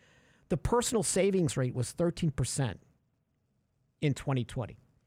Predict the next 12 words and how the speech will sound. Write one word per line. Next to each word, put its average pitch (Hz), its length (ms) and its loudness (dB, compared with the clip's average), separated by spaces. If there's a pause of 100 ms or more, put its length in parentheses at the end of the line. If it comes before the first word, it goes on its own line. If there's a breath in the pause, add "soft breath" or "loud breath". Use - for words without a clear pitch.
(480)
It's 147 160 -6
about 139 260 0
three 151 200 0
percent 123 440 -4
now, 117 260 -6 (220)
right? 135 240 -4 (1000)
Real 208 240 6
wages, 156 500 4
we 143 160 2
know, 143 300 4
have 127 240 0
declined. - 580 -4